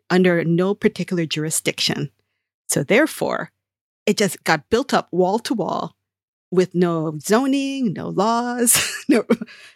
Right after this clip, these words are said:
and people just kinda willy-nilly created this community. You know, they, you know, put together electrical and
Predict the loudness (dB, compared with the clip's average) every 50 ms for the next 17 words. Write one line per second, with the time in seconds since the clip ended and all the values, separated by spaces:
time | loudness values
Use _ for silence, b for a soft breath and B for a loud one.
0 | B B 2 4 4 4 2 2 0 0 2 2 0 0 -2 -6 -6 -6 -2 -2
1 | 0 -2 -2 -4 -4 -2 0 2 4 4 4 4 4 2 2 0 -2 -6 -6 -6
2 | -4 -4 -6 -6 -8 _ _ -6 -6 -6 -4 -2 0 2 2 4 2 2 0 -2
3 | -8 -12 _ _ _ _ _ -4 -4 -2 0 0 -2 -2 -4 _ _ _ _ _
4 | _ _ _ _ _ -12 -12 -12 _ _ _ _ -2 -2 -2 -4 -4 -6 -4 -2
5 | -2 0 0 2 2 4 4 2 2 0 0 0 0 0 0 -4 -2 -2 -2 -2
6 | -2 -2 -4 -4 -4 -4 -4 -6 -10